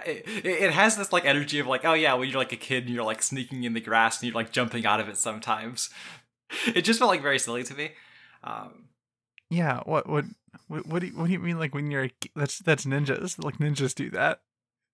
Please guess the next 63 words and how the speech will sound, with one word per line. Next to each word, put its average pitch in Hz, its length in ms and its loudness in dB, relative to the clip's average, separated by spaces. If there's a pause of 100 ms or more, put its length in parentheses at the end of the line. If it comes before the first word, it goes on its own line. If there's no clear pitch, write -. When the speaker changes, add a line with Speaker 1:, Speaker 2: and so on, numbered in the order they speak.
(380)
Speaker 1:
Right, 349 200 6
but, 302 120 2
like, 294 80 4
it's 320 120 4
not, 330 140 4
like, 277 260 0
I, 247 240 6
I 277 60 6
don't 208 100 2
know. 185 300 4 (120)
The, 185 220 -4
the, - 160 4 (540)
<laughs> - 0 -
it's 202 240 -2
just, 262 220 0
like, 220 280 2 (180)
it 403 280 6 (120)
just 285 200 0
feels 277 220 6
like 226 160 4
a, 175 200 4 (360)
like, 208 160 4
it, 208 80 0
like, 214 120 2
maybe 247 220 4
the 240 80 2
grass 170 240 4
is - 80 -6
tall 160 200 4
enough 156 100 2
for 156 60 -10
them 139 80 -6
to 123 40 4
hide 151 160 6
under, 135 240 -6
but, 123 140 -2
like, 151 100 2
it 165 140 0
just, 190 120 0
it 160 220 0
just 170 220 0
brings 156 240 2
to 143 60 -8
mind 135 160 4
this 127 100 -2
image 131 240 -4
of 117 100 0
them, 123 120 -6
like, 120 180 -4
crawling 135 360 2
on 123 140 2
their 127 120 -2
hands 131 240 2
and 123 100 -6
knees. 127 260 -4
It's 117 120 -10
like, 139 120 -4
you 208 80 -4
don't 233 80 -2
need 165 120 -6
to 117 120 -8
do 107 180 -6
that. 135 360 2